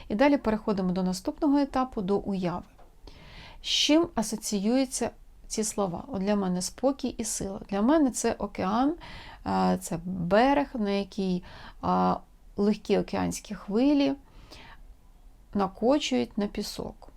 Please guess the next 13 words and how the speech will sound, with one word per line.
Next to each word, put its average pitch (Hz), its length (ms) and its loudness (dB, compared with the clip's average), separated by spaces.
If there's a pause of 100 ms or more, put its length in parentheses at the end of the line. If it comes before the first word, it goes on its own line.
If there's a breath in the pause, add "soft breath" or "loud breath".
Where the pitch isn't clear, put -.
(280)
І 196 120 -2
оцей 190 320 -2
шум 190 460 0
хвиль 226 460 2 (100)
і 185 100 0
ритм 190 340 -2
хвиль, 240 460 0 (600 loud breath)
я 196 180 -2
відчуваю 190 500 0
в 180 60 -4
них 175 220 -4
спокій, 254 760 0 (200)
ритмічність 185 960 -4